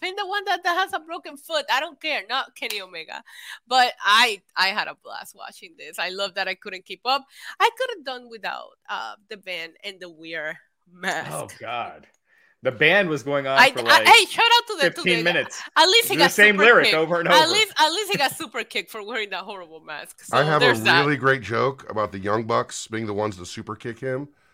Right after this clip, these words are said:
Speaker 3: but I'm not gonna use it. Okay, I'm
Speaker 2: What?
Speaker 3: not gonna
Speaker 2: What?
Speaker 3: use it.
Speaker 1: Oh, come
Speaker 3: But
Speaker 1: on.
Speaker 3: it's
Speaker 1: You don't do that here. You can't
Speaker 3: I'm just
Speaker 1: start
Speaker 3: saying,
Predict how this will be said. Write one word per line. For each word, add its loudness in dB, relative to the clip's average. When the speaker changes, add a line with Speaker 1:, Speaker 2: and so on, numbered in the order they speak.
Speaker 3:
but -4
I'm -2
not -2
gonna -8
use -8
it. -14
Okay, -4
I'm -4
Speaker 2:
What? 0
Speaker 3:
not -4
gonna -10
Speaker 2:
What? -6
Speaker 3:
use -8
it. -6
Speaker 1:
Oh, -4
come -2
Speaker 3:
But 2
Speaker 1:
on. 8
Speaker 3:
it's -2
Speaker 1:
You -6
don't 2
do -6
that 0
here. -6
You -12
can't 2
Speaker 3:
I'm 0
just 4
Speaker 1:
start 6
Speaker 3:
saying, -10